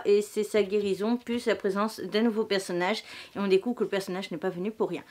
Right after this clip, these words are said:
Toujours est-il que, donc, euh, voilà, il a été très, très long à lire parce que, justement, moi, j'ai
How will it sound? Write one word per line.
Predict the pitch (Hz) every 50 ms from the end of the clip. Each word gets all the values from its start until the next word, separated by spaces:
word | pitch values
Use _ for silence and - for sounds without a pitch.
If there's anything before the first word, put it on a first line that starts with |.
| - - - - - _ -
Toujours | 262 262 247 254 233 208
est-il | 190 - 269 285 247 -
que, | - 277 277 214
donc, | 202 208 240 262 262 262 -
euh, | - 214 208 202 202 196 190
voilà, | 180 185 202 190 160 -
il | - 208 208
a | 233
été | 247 247 269 262
très, | - - - 320
très | 311 - - 311
long | 285 285 294 285 269
à | 254
lire | 247 247 277 285 - - - - - - - -
parce | 214 214 208
que, | - 262 269
justement, | 240 - - 233 226 240
moi, | 262 254 247 247
j'ai | 247 - 220 208 190 190 - -